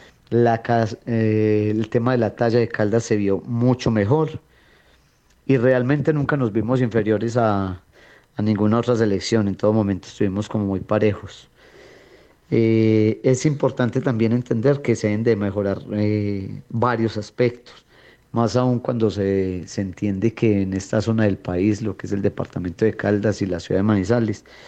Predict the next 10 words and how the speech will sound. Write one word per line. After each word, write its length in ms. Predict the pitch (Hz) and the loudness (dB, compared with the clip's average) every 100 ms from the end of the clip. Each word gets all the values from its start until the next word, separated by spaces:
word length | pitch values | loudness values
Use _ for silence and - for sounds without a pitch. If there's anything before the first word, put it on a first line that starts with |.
| - - _ | -20 -20 _
tiene 260 | - 113 127 | -2 2 2
deportistas 680 | 127 - 104 107 104 120 - | 2 -2 -4 -6 -8 -10 -4
que 200 | 117 98 | -4 -4
su 160 | - | -4
desarro-, 420 | 104 95 98 101 - | -6 -4 -2 -2 -2
su 220 | - 107 | 0 2
desarrollo 460 | 98 104 98 98 | 2 0 0 2
biológico 580 | 113 104 98 104 107 110 | 4 4 4 2 2 0
es 180 | 92 - | 0 -2
tardío. 520 | 110 110 120 139 90 | -2 0 2 2 0